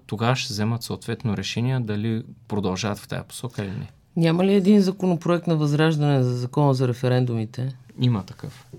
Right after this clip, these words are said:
Speaker 2: А, който разширява кръга от възможни теми, защото... Те
Speaker 1: И
Speaker 2: са
Speaker 1: сваля
Speaker 2: ограничени.
Speaker 1: значително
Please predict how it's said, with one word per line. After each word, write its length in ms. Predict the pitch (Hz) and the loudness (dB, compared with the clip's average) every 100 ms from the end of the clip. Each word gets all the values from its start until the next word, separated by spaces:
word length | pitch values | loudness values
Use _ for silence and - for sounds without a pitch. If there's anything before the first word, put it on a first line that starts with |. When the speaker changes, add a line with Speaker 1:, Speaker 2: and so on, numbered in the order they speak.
| - | -10
Speaker 2:
А, 480 | 143 143 135 131 127 127 | -4 0 2 2 0 2
който 320 | 156 151 156 | 2 4 2
разширява 580 | 135 - 135 143 143 131 | 2 2 4 4 4 2
кръга 260 | 135 127 | 0 2
от 160 | 147 131 | 2 2
възможни 580 | 127 127 135 127 120 127 | 0 2 4 4 0 2
теми, 340 | 131 117 110 | 2 2 -2
защото... 520 | 107 - 110 104 - 113 120 - - | -6 -8 -8 -10 -10 -10 -4 -2 -2
Те 60 | 127 | -2
Speaker 1:
И 60 | |
Speaker 2:
са 120 | 160 120 | -2 4
Speaker 1:
сваля 120 | 165 | 4
Speaker 2:
ограничени. 260 | 156 131 | 6 4
Speaker 1:
значително 480 | 131 127 117 143 123 | 2 2 2 4 4